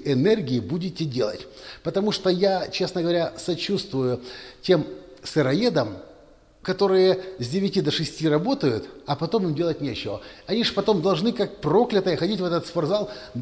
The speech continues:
э, штанги тягать, на тренажёрах бегать, потому что, ну, очень много энергии. С другой стороны, если вы хотите намного больше достигать, себя максимально реализовывать,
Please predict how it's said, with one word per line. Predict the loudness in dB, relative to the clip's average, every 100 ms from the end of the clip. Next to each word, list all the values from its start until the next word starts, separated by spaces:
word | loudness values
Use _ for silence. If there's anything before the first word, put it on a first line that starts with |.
| -8 -2
э, | 2 4 2
штанги | 2 2 4 2
тягать, | 4 6 6 4 0 -14 0
на | 0
тренажёрах | 6 6 6 2 2 0
бегать, | 2 2 2
потому | 0 -2 -2
что, | -2 -2 -4 -10 -8
ну, | -2 -2 0
очень | 2 2 2 0
много | 0 -2 -4 -6
энергии. | -6 -6 -8 -14 -16 -16
С | -8
другой | 2 2 2 0
стороны, | 2 2 2 0 -10 -18 -8
если | -6 -4
вы | -4
хотите | -4 -6 -4
намного | -2 0 -2
больше | 0 -2 -2 -4
достигать, | -6 -6 -6 0 0 0 -12 -14 -10
себя | -2 2 2
максимально | 2 -2 -2 0 2 2
реализовывать, | 0 0 -2 0 4 4 2